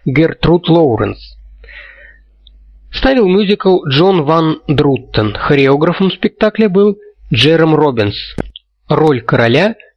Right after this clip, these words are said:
была отдана Юлу Бриннеру. Гертруд Лоуренс появилась на Бродвее в тысяча девятьсот двадцать шестом году.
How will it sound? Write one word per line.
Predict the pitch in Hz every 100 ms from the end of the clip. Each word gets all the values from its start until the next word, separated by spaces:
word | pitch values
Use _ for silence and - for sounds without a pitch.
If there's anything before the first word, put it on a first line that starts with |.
| -
была | 147 143 127
отдана | - 139 180 165 190 185 180 175 180 _ _ _ _ _
Юлу | 120 131 143 131 135 - -
Бриннеру. | 123 120 107 101 95 - _ _ _ _ _ - - - - - -
Гертруд | 120 139 - 240 233 240
Лоуренс | 220 262 233 147 110 - -
появилась | 180 185 190 220 214 -
на | 185
Бродвее | 165 165 156 214 233 214
в | -
тысяча | 214 - 220 -
девятьсот | 165 175 175 - 202
двадцать | 160 175 190 196
шестом | - 170 - 170 165
году. | 156 139 107